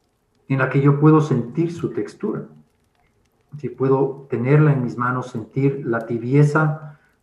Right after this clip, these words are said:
de la combustión del tabaco dentro del hornillo, pero además puedo sentir, eh, la textura que tiene la pipa y puedo admirar su belleza. Entonces, ahí hay un valor añadido.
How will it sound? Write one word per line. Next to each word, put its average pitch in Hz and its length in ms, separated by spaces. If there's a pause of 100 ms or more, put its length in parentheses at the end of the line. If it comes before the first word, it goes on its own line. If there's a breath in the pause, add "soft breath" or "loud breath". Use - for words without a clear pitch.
de 117 160
la 107 180
combustión 113 600
del 120 160
tabaco 113 440
dentro 107 240
del 107 120
hornillo, 151 640 (380 loud breath)
pero 123 220
además 135 380 (100)
puedo 120 200
sentir, 131 640 (640)
eh, 107 380
la 113 160
textura 147 480
que - 100
tiene 123 240
la 117 160
pipa 139 240
y 127 60
puedo 120 260
admirar 113 400
su - 180
belleza. 104 560 (360)
Entonces, 147 440 (100)
ahí 208 260
hay 139 180
un 117 160
valor 117 500
añadido. 101 520